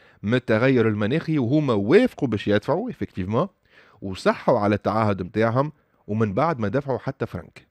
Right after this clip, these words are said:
قانونيًا يتسموا قلابة جماعة هذوما للأسف. بريف، نرجعوا لموضوعنا. الصين استدعت سفير اليابان وقالوا له: "تم تشويه صورة، صورتنا في القمة متاعكم،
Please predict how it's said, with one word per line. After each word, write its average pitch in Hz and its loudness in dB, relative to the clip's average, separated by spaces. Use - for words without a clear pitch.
قانونيًا 127 2
يتسموا 143 -6
قلابة 127 -2
جماعة 90 -10
هذوما 92 -8
للأسف. - -10
بريف، 117 2
نرجعوا 160 8
لموضوعنا. 123 6
الصين 196 0
استدعت 160 0
سفير 139 4
اليابان 127 4
وقالوا 160 2
له: 160 6
"تم 156 4
تشويه 131 2
صورة، 110 2
صورتنا 156 -2
في 131 0
القمة 101 0
متاعكم، 127 -2